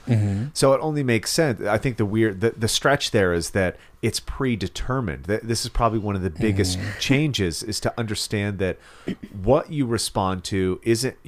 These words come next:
Speaker 2: you can be conditioned,
Speaker 1: Mm-hmm.
Speaker 2: right? But that's n-, not necessarily a positive thing,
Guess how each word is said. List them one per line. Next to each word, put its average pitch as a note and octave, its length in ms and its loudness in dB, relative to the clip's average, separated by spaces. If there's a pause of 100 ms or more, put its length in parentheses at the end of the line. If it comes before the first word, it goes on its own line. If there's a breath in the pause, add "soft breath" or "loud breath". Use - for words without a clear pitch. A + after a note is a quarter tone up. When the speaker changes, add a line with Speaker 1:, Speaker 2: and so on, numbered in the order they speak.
(120)
Speaker 2:
you D3 200 -2
can G3+ 280 0
be D3 120 0
conditioned, F#2 800 -2 (280 soft breath)
Speaker 1:
Mm-hmm. E2+ 120 -6
Speaker 2:
right? A2 300 2 (300)
But A#2+ 220 0
that's C#3 240 2
n-, C3+ 120 -6 (260)
not B2+ 300 0
necessarily A#2 640 0
a E2 60 -2
positive F2+ 640 -6
thing, G2 340 -4